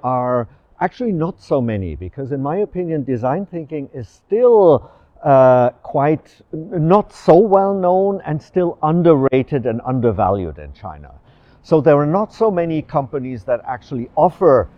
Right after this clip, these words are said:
design thinking as really and for organizational transformation. Um, and also, I think there, there were a lot of trainers there,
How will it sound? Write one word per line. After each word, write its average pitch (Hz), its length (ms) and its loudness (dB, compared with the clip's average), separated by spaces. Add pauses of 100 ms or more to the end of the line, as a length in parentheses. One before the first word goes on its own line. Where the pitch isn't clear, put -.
(220)
design 147 480 2
thinking 135 920 -4
as 123 440 -6
really 120 520 -8
and 113 300 -12 (160)
for 117 240 -2
organizational 113 1160 -4
transformation. 117 1200 -8 (480)
Um, 143 400 -4 (100)
and 165 140 -4
also, 208 600 2 (300)
I 165 100 -2
think 233 220 -4
there, 175 200 0
there 151 220 2
were 156 100 4
a 147 80 2
lot 165 180 4
of 139 180 -2
trainers 180 760 0
there, 87 480 -6